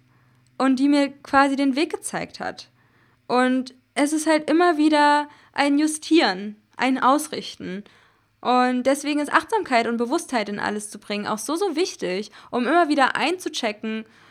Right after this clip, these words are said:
zu gucken, „Wie fühle ich mich gerade?“ Und natürlich ist das so eine Sache, das ist der Optimalfall, das mehrmals am Tag zu machen. Es gibt einfach ganz, ganz viele Dinge,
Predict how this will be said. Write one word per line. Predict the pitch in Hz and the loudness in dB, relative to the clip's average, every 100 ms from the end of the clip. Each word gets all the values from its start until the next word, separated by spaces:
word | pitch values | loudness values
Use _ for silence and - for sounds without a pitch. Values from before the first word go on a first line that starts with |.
| _ _ | _ _
zu | - | -14
gucken, | - 349 339 285 285 269 - | -2 -2 0 -4 -4 -6 -6
„Wie | 277 | -6
fühle | 294 403 359 | -2 -4 -4
ich | - | -10
mich | 196 - | -14 -12
gerade?“ | - - 98 214 _ - - | -12 -8 -10 -12 _ -14 -2
Und | 269 | 2
natürlich | 294 285 285 302 302 | 2 0 -2 0 -2
ist | 269 - | -4 -4
das | 262 254 | -4 -4
so | |
eine | 247 233 | -4 0
Sache, | 254 277 247 254 269 _ _ _ _ | 0 2 0 0 -2 _ _ _ _
das | 254 277 | 0 2
ist | 285 | 2
der | 277 | 2
Optimalfall, | 247 - 226 226 277 277 202 156 208 - | 2 -2 2 6 4 2 -4 -4 -8 -4
das | 214 214 | -4 0
mehrmals | 196 190 185 | 0 0 -2
am | 185 | -6
Tag | 185 185 190 - | -4 -2 -2 -6
zu | 170 | -14
machen. | 175 - - - _ _ _ _ - | -14 -14 -18 -18 _ _ _ _ -12
Es | 220 - | -10 -8
gibt | 269 - | -6 -2
einfach | 247 247 | -2 -2
ganz, | 247 285 330 | -2 -2 -2
ganz | 285 285 | -4 -6
viele | 277 254 | -6 -8
Dinge, | 240 269 262 247 | -6 -4 -2 -2